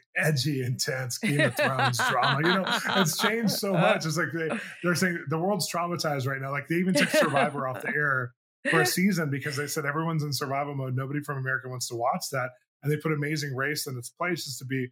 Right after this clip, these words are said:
Speaker 1: lighthearted. So I think that this is kind of an opportune time for writers who are Christian to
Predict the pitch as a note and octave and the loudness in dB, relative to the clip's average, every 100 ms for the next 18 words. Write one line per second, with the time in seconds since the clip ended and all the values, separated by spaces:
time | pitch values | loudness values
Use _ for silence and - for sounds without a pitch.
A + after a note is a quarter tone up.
0 | _ _ - C3+ - D3+ D#3+ D3 B2+ _ | _ _ -2 -2 0 -2 -2 -2 -4 _
1 | - E3 D#3 G3 A3 G3 F3+ D#3 F#3+ - | -8 -2 2 2 2 0 -2 -4 -4 -2
2 | E3+ D#3+ C3+ C#3 C#3 - D3 D3 C3+ D3 | 0 0 -2 -4 -6 -4 -4 -4 -6 -2
3 | C#3 D#3+ D3+ B2 B2+ C3+ C#3 B2+ A#2 - | 0 0 -2 -4 -4 -4 -4 -4 -6 -8
4 | _ _ - D3+ C3 E3 F3+ F#3+ C#3 C3 | _ _ -4 -4 0 0 0 0 0 0